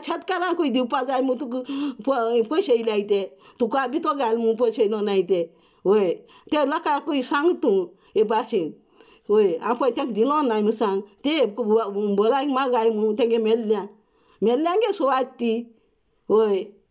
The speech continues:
तू आमगे, आमगे खूण सुवात न्ही. आमगे आम ना, आम जाय, आम जाता मग आमगेली. मेल्ल्यांगेली तेंकांय बोलांक मागाय. तूं व्हड देवा खबरो कोताय मरे तूं. व-, व्हड व्हड देवा निकला. ती देवा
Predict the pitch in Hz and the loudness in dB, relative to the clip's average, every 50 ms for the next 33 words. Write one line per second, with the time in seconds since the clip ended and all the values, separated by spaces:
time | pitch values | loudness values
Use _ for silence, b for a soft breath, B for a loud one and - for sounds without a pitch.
0 | _ _ _ _ - - - 269 254 240 226 226 240 233 233 330 311 302 302 294 | _ _ _ _ -10 -2 -2 2 2 4 4 4 4 4 4 2 2 2 2 0
1 | 254 269 247 233 247 254 269 320 - 359 359 370 359 294 277 269 311 302 294 302 | 0 0 0 0 0 2 2 2 2 0 -2 -2 -2 -2 -2 0 0 0 0 0
2 | 294 240 254 277 277 277 320 403 349 349 349 359 427 427 349 311 320 339 311 - | -2 -2 -4 -4 -2 0 0 0 0 0 0 -2 -2 0 0 0 2 0 0 -2
3 | - 370 427 403 403 285 311 277 311 320 320 320 330 285 - 240 311 392 294 254 | -2 -2 -2 -2 -2 -4 -4 -4 -4 -4 -4 -4 -6 -4 -2 -2 -2 -2 -2 -2
4 | 311 330 320 330 330 277 277 285 277 262 247 262 269 269 277 285 330 403 403 - | -2 -4 -4 -2 -2 -2 -2 0 0 0 0 0 0 2 0 2 0 0 -4 -6
5 | - - 269 240 - 214 247 302 320 370 392 403 392 427 415 339 302 247 302 277 | -10 -12 -8 -2 0 0 0 2 0 0 0 0 0 0 0 -2 -2 -2 -2 -4
6 | 320 - 392 392 392 302 254 240 277 269 269 285 285 254 262 262 254 269 254 247 | -2 -2 -2 -2 0 0 -2 -2 0 -2 -2 -2 -2 0 0 0 2 2 2 0
7 | 277 - - 302 294 226 - 370 339 247 254 302 330 277 208 220 247 311 330 330 | -2 -4 -6 -10 -8 -2 0 2 2 2 2 0 0 0 0 0 0 0 0 0
8 | 339 349 262 269 254 247 277 302 294 - 294 294 302 262 240 240 220 220 214 214 | -2 -2 0 2 2 2 2 2 -2 -4 -4 -2 0 0 2 4 4 4 4 2
9 | 277 254 240 220 220 226 B B B B B B B B B B B 190 190 202 | 2 2 4 4 4 2 B B B B B B B B B B B 4 6 6
10 | 196 185 185 175 165 170 B B B B B 202 220 247 277 254 240 214 214 190 | 6 6 4 2 0 -2 B B B B B 2 2 2 4 4 2 0 0 0
11 | 185 208 208 202 233 233 226 208 208 202 185 202 233 240 247 - 240 226 226 220 | 0 0 0 2 0 0 2 2 2 2 2 2 2 2 2 2 2 2 2 0
12 | 214 214 - - - - 254 226 175 247 247 254 381 | -2 -4 -8 -8 -4 -2 0 0 2 2 0 0 -2